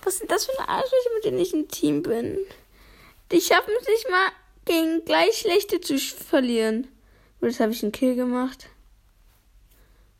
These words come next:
Jetzt hab ich einen Hopsmove gemacht. Und der, der, der Primo, bitte sag mir nicht, dass du gegen den Dynamite verlierst. Was? Er rennt zu den T N T-Stangen hin. Wie sa-, wie kann man da überhaupt gewinnen?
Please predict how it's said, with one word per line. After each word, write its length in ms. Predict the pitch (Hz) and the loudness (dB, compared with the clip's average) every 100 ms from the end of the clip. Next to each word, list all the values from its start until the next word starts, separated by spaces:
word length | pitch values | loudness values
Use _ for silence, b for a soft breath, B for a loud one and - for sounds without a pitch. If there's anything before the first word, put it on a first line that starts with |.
| _ | _
Jetzt 140 | - - | -14 -4
hab 100 | 214 | -4
ich 80 | - | -2
einen 100 | 214 | -4
Hopsmove 380 | 220 240 247 | -2 -4 -4
gemacht. 300 | - 233 247 - B B - | -4 -4 -4 -6 B B 2
Und 100 | 311 | 6
der, 80 | |
der, 380 | 285 277 269 262 B B - | 10 10 10 6 B B 6
der 160 | 285 | 8
Primo, 340 | 277 302 277 254 | 8 6 6 6
bitte 240 | 262 277 | 4 6
sag 160 | 277 285 | 6 6
mir 80 | |
nicht, 140 | 285 285 | 2 4
dass 140 | 285 | 4
du 100 | 277 | 4
gegen 140 | 254 269 | 2 4
den 140 | 247 | 6
Dynamite 420 | 240 269 269 254 | 6 6 6 4
verlierst. 400 | 254 233 226 226 - B B | 4 4 4 4 2 B B
Was? 220 | - 370 392 - B 320 | 4 4 4 -6 B 0
Er 140 | 269 302 | 4 6
rennt 300 | 294 415 - | 6 4 4
zu 80 | |
den 220 | 453 226 - | 6 6 8
T 100 | 440 480 403 | 12 12 10
N 80 | |
T-Stangen 640 | 427 427 523 427 415 392 311 | 6 6 6 6 4 6 8
hin. 440 | 494 587 466 381 | 8 8 6 2
Wie 100 | 381 | 4
sa-, 240 | 415 427 | 4 2
wie 140 | 349 494 | 4 4
kann 160 | 554 | 6
man 100 | 508 | 4
da 100 | 539 539 605 | 6 8 8
überhaupt 340 | 539 539 539 - | 6 2 0 6
gewinnen? 800 | 539 508 466 539 480 320 277 | 6 6 2 2 2 -2 -2